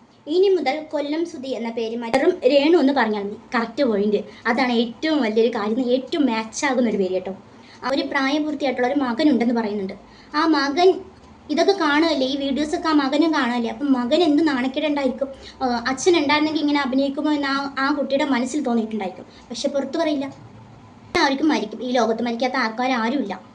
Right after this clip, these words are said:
അപ്പോൾ, ആ, ഇപ്പം ഭർത്താവ് മരിച്ചിട്ടുള്ള സ്ത്രീ ഇങ്ങനെയുള്ള ഒരു ഡ്രസ്സ് ധരിക്കണമെന്നോ ഇങ്ങനെ ക-, മറ്റുള്ളവരെ കാണിച്ച് നടക്കണമെന്നോ എല്ലാവരും പറയും, ജീവിച്ച് കാണിക്കെന്ന് പറയും.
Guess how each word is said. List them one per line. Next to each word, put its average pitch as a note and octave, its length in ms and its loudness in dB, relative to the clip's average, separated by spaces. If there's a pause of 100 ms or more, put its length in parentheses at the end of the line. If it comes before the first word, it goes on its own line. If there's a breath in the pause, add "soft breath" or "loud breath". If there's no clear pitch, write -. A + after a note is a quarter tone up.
അപ്പോൾ, E4 220 -2 (340 loud breath)
ആ, B3+ 120 -2
ഇപ്പം D4 260 2
ഭർത്താവ് C#4+ 340 2
മരിച്ചിട്ടുള്ള C#4+ 420 -2
സ്ത്രീ C4+ 200 0
ഇങ്ങനെയുള്ള C#4+ 560 2
ഒരു C4+ 180 2
ഡ്രസ്സ് B3 280 -2
ധരിക്കണമെന്നോ B3 540 -2 (140 loud breath)
ഇങ്ങനെ D4+ 260 4
ക-, C4+ 280 -4
മറ്റുള്ളവരെ C#4+ 380 -2
കാണിച്ച് C#4 380 -2
നടക്കണമെന്നോ A3+ 400 -2 (240 loud breath)
എല്ലാവരും C4 260 2
പറയും, B3+ 200 2 (540)
ജീവിച്ച് C4 460 -2
കാണിക്കെന്ന് C4 380 2
പറയും. G3+ 220 -6